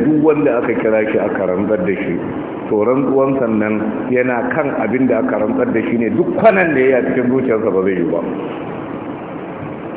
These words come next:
Tun wani lokaci aka samu implication mai yawa, ka rasa yadda za ka yi.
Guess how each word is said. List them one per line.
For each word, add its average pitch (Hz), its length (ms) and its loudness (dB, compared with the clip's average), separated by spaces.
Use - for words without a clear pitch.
Tun 127 160 2
wani 135 120 4
lokaci 135 320 4
aka 127 200 2
samu 110 320 0
implication 117 680 0
mai 95 140 2
yawa, 98 200 4
ka 110 80 2
rasa 123 160 0
yadda 120 320 0
za 117 160 0
ka 113 120 -2
yi. 90 160 0